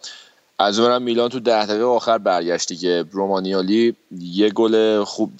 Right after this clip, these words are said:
یه گل زد رو پاس گل تمیز سوسو که این، اه، آسایی که آ س میلان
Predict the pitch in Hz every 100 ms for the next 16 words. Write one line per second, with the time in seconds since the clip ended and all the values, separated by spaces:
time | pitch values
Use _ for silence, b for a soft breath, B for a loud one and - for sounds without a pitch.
0 | 92 98 101 110 104 107 104 101 92 95
1 | 104 110 104 98 95 117 110 101 92 -
2 | 101 120 123 - 110 101 95 113 123 127
3 | B B B B B - 98 98 98 95
4 | 92 87 80 b b - - _ - 107
5 | 104 123 127 123 135 131 127 104 107 -
6 | 104 104 120 123